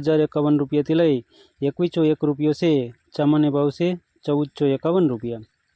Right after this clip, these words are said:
હવે જોઈએ મગફળી છાસઠ નંબર. મગફળી છાસઠ નંબરના જે ભાવ છે,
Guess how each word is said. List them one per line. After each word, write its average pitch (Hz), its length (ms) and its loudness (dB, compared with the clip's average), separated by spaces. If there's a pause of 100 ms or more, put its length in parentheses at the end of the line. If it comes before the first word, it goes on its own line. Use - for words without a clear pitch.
(1400)
હવે 131 180 0 (100)
જોઈએ 151 280 2 (320)
મગફળી 147 500 -4
છાસઠ 165 360 -2
નંબર. 110 300 -6 (680)
મગફળી 139 540 -4
છાસઠ 160 380 -2
નંબરના 151 420 0
જે 151 140 0
ભાવ 143 220 -2
છે, 165 120 0